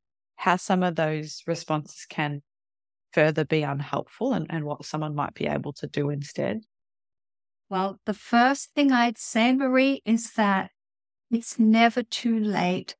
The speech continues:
Speaker 2: to make a change to how you relate to your young person. What, even if they've left home, it's not too late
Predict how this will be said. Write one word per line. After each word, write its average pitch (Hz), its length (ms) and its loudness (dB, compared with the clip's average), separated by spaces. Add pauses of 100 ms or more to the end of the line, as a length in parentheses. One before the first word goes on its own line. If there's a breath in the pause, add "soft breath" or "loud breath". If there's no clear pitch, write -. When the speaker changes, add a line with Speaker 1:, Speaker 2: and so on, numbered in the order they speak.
(300)
Speaker 2:
to 220 100 2
make 190 320 2
a 185 40 -4
change 180 840 -4
to 196 120 2
how 170 440 0
you 175 240 -4
relate 175 480 0
to - 120 -6
your 175 320 0
young 175 360 0
person. 175 560 -4 (400)
What, 196 180 -2 (240)
even 220 300 2
if - 180 -2
they've 196 220 -2
left 180 300 -2
home, 175 460 -2
it's - 280 0
not 233 340 6 (100)
too 254 240 -2
late 180 400 0